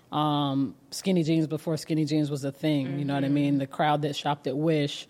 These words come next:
Speaker 2: Yes.
Speaker 1: the crowd that loved
Speaker 2: Pre-alt
Speaker 1: streetwear. Yes.
Speaker 2: Atlanta era.
Speaker 1: Yes. So
Speaker 2: Mm-hmm.
Speaker 1: this was, like, two thousand six through two thousand nine.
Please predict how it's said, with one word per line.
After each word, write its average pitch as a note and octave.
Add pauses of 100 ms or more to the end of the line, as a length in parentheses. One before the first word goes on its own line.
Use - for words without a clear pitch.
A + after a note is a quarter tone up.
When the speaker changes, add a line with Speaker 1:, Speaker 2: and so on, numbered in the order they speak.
(140)
Speaker 2:
Yes. C#4+
Speaker 1:
the D#3+
crowd D#3+
that D3
loved D3+
Speaker 2:
Pre-alt E4+
Speaker 1:
streetwear. D#3 (200)
Yes. F3+
Speaker 2:
Atlanta F3+
era. B2+ (120)
Speaker 1:
Yes. D#3+
So F3
Speaker 2:
Mm-hmm. D#3+
Speaker 1:
this E3+
was, D#3+
like, D#3
two F#3
thousand D#3+
six -
through D#3
two D3
thousand D3
nine. D3